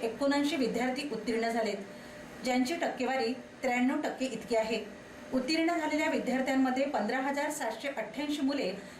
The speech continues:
तर चौदा हजार चारशे एकोणपन्नास मुलींचा समावेश आहे.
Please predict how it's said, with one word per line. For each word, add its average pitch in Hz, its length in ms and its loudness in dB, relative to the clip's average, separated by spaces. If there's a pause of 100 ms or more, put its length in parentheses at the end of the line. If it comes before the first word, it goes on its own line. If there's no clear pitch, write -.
(120)
तर 254 180 0
चौदा 226 420 2
हजार 262 300 2 (200)
चारशे 247 400 -2
एकोणपन्नास 269 800 2
मुलींचा 254 420 2
समावेश 208 460 0
आहे. 220 240 -2